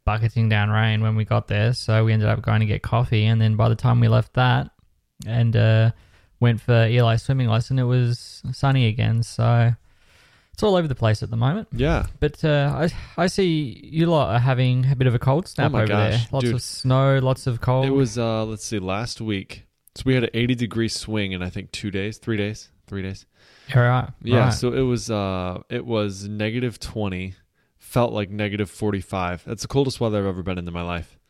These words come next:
Speaker 1: It's too cold.
Speaker 2: It was really, it was bad. It was pretty bad.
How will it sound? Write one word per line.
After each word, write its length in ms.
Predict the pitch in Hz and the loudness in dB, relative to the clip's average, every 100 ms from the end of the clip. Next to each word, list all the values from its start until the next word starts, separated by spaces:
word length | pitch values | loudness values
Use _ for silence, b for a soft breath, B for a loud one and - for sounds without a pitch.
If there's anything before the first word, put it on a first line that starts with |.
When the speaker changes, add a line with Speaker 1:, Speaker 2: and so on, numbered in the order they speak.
| _ _ | _ _
Speaker 1:
It's 140 | - | -6
too 100 | - | 0
cold. 260 | 127 107 107 | 4 4 2
Speaker 2:
It 60 | 113 | 0
was 220 | 104 90 95 | -2 -8 -16
really, 400 | 110 107 110 98 85 | -10 -4 -4 -4 -6
it 80 | 104 | -4
was 120 | 101 | -4
bad. 300 | 87 85 92 - _ | -4 -8 -10 -16 _
It 60 | 98 | -12
was 100 | - | -12
pretty 160 | - | -14
bad. 280 | - 92 - | -14 -14 -16